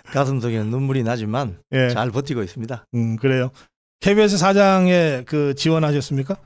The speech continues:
Speaker 1: 네, 오늘 그 관련 서류를 오늘
Speaker 2: 네.
Speaker 1: 오후에 제출할 예정입니다.
Speaker 2: 아, 그래요?
Speaker 1: 네.
Speaker 2: 아, 사장이 되고 싶어서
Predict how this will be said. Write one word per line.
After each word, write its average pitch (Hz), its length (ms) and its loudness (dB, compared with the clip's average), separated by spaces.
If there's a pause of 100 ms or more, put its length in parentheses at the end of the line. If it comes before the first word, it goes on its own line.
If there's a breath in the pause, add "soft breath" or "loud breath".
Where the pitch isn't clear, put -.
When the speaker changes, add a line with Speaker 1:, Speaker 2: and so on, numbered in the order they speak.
(180)
Speaker 1:
네, 151 200 2
오늘 160 560 0
그 120 460 0
관련 151 300 0
서류를 135 540 -2 (220)
오늘 156 180 6
Speaker 2:
네. 117 80 2
Speaker 1:
오후에 127 420 0
제출할 123 400 -4
예정입니다. 98 560 -10
Speaker 2:
아, 127 160 0
그래요? 117 380 -4 (100)
Speaker 1:
네. 95 160 -12
Speaker 2:
아, 107 140 -14
사장이 220 420 2
되고 185 220 2
싶어서 139 500 -2